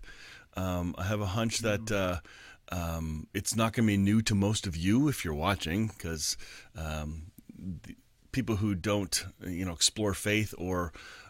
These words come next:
uh, wrestle with faith would watch these, 'cause it's just, it, it doesn't draw their attention. However, I am exposed to a lot of folks who, um, are either beginning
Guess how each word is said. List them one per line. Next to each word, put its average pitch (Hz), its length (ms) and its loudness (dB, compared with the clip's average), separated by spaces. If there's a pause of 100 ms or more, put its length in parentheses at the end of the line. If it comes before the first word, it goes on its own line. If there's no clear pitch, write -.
uh, 78 180 -6
wrestle 113 380 4
with 104 160 2
faith 104 480 0
would 90 460 -4
watch 101 340 0
these, 85 320 -4
'cause 85 240 -4
it's 82 80 -6
just, - 260 -4 (180)
it, - 140 -8 (320)
it 78 120 -8
doesn't 80 320 -4
draw 87 200 -2
their 80 140 -4
attention. 80 560 -6
However, 120 480 4 (1300)
I 120 100 4
am 147 120 6
exposed 139 500 6
to 123 360 4
a 98 80 2
lot 110 340 2
of 117 80 0
folks - 420 2
who, 117 440 4 (500)
um, 95 460 0 (160)
are 98 180 0
either 113 380 2
beginning 107 960 2